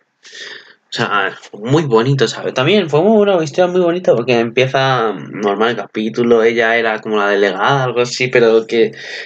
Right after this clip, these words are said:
no le gustaba la gente y cómo llevaba los, los, ay, las cosas, estos, los adornitos para la mochila, no le gustaba porque ella no tenía y no sé si lo hacía porque se sentía sola o no, o porque no tenía amigas.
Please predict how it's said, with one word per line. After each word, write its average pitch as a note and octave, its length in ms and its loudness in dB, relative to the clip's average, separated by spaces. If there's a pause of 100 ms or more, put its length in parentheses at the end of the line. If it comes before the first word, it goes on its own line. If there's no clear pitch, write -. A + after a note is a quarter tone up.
no B2 120 2
le C#3+ 100 2
gustaba C3 720 0 (460)
la A2 280 2
gente B2 340 0
y B2 60 0
cómo B2 180 2
llevaba B2+ 320 4
los, A#2+ 500 2 (1080)
los, F3+ 340 2
ay, F#3+ 480 0 (2500)
las D3 400 -2
cosas, D3 320 0
estos, C#3+ 200 0
los C#3+ 140 0
adornitos C3 400 0
para C3+ 180 0
la B2 40 0
mochila, B2 480 -4 (220)
no A2 160 0
le B2+ 60 2
gustaba A2+ 440 0
porque G#2+ 180 -4
ella A2 100 -4
no A2 60 -6
tenía A2+ 540 -2
y F#2+ 320 -6
no G2+ 160 -2
sé G#2+ 120 -6
si A2 100 -6
lo G#2 80 -2
hacía G#2 220 -4
porque - 180 -10
se - 80 -6
sentía F#2+ 280 -6
sola A2+ 540 0
o A2 60 -2
no, A2 200 -8
o G#2+ 160 -4
porque G#2+ 240 -4
no C3+ 200 2
tenía C#3+ 220 0
amigas. A#2+ 440 -4